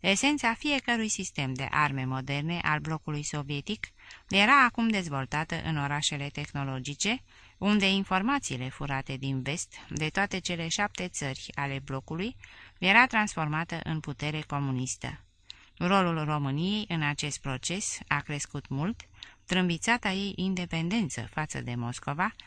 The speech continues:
deschizându-i și mai multe uși spre secretele occidentale, decât pentru toate celelalte țări ale Pactului de la Varșovia, la un loc. Ceaușescu însă voia să ridice România și mai sus, spre un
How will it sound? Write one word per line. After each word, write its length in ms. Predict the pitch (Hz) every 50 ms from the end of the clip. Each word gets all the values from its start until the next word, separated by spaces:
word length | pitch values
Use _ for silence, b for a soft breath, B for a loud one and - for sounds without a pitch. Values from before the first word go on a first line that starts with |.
| B B B B
deschizându-i 680 | B 170 185 185 - - 185 170 165 175 170 165 151 147
și 140 | 147 - 233
mai 180 | 233 240 214
multe 360 | 202 196 190 190 - - 165
uși 400 | 151 131 127 131 - - - - - -
spre 240 | - - - 147
secretele 640 | 147 - 147 139 - 147 147 139 - 147 139 139 139
occidentale, 840 | 139 135 - 156 139 139 135 135 139 - 143 135 139 151 196 240 - B B B B B B B B
decât 380 | 175 185 180 - 262 254 -
pentru 340 | - - 208 202 196 185 185
toate 280 | - 220 233 226 - 202
celelalte 680 | - - 240 233 233 208 208 208 202 202 - 190 185
țări 440 | - - - 135 123 127 - - - -
ale 280 | - 147 143 139 139 -
Pactului 460 | - 151 147 - - 156 143 143 139
de 100 | 131 135
la 160 | 135 135 131 131
Varșovia, 760 | 135 131 131 135 - - 143 135 131 147 170 220 247 - - - - -
la 200 | - 175 180 180
un 140 | 180 170 165
loc. 280 | 143 135 131 - - - - - - - b b b b b b b b b b b
Ceaușescu 600 | - 190 175 165 165 170 - 277 285 - - 240
însă 300 | 220 226 247 - 214 190
voia 260 | 180 190 196 196 208
să 140 | - - 185
ridice 440 | 175 170 160 165 214 240 - 160 127
România 540 | 123 123 123 123 123 123 127 139 143 147 151
și 160 | - - 147
mai 220 | 143 131 123 127
sus, 280 | 123 - - 175 208 - - - - B B B B B B
spre 260 | B - - 202 196 190
un 180 | 196 196 180